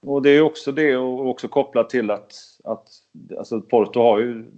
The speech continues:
nio eller tio spelare med, tror jag, alla mittnior bland annat. De har ju två mittsexer, två riktigt bra mittsexer i Salina och Borges till exempel. Så de har liksom,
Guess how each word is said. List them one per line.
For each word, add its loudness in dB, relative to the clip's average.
nio 2
eller 0
tio -10
spelare -6
med, -6
tror -8
jag, 0
alla -2
mittnior -10
bland -4
annat. -10
De -14
har -4
ju -8
två -6
mittsexer, -6
två 4
riktigt -4
bra 2
mittsexer -2
i -4
Salina -2
och -6
Borges 0
till -16
exempel. -2
Så -4
de 2
har 2
liksom, -8